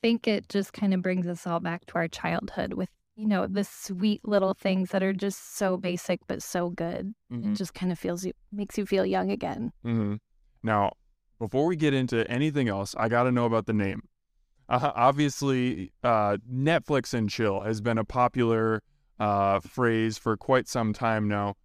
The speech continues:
Speaker 2: Crumb Coat and Chill. As you're creating this company, what made that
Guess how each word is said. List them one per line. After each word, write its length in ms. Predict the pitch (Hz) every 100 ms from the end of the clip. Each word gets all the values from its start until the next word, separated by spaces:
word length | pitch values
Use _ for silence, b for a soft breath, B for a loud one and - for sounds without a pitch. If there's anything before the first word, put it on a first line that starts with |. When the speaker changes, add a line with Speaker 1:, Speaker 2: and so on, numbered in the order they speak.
| _ _
Speaker 2:
Crumb 300 | - 156 151
Coat 240 | 135 113
and 100 | 104
Chill. 300 | 101 110 98
As 260 | 101 123 131
you're 320 | 139 127 117 - -
creating 480 | - 151 180 175 156
this 160 | 135 -
company, 400 | - 139 117 107
what 340 | 104 117 147
made 380 | 131 131 123 107
that 400 | 113 113 95